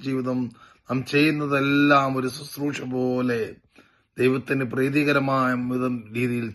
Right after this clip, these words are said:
ചെയ്യുവാനുള്ള കൃപയ്ക്കായിട്ട് നമുക്ക് പ്രാർത്ഥിക്കാം. കർത്താവ് ദൈവമാണെന്നറിയുവിൻ, അവിടുന്നാണ് നമ്മെ സൃഷ്ടിച്ചത്,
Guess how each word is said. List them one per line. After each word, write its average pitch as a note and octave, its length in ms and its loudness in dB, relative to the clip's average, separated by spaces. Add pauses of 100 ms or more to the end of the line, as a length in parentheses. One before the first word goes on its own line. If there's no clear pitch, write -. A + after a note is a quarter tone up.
ചെയ്യുവാനുള്ള B2 720 0 (480)
കൃപയ്ക്കായിട്ട് C3+ 720 2
നമുക്ക് G#2+ 300 -6
പ്രാർത്ഥിക്കാം. - 440 -10 (1400)
കർത്താവ് D#3+ 540 6 (140)
ദൈവമാണെന്നറിയുവിൻ, D3 1120 2 (220)
അവിടുന്നാണ് C#3+ 680 2
നമ്മെ C3 260 -2
സൃഷ്ടിച്ചത്, C#3 600 -6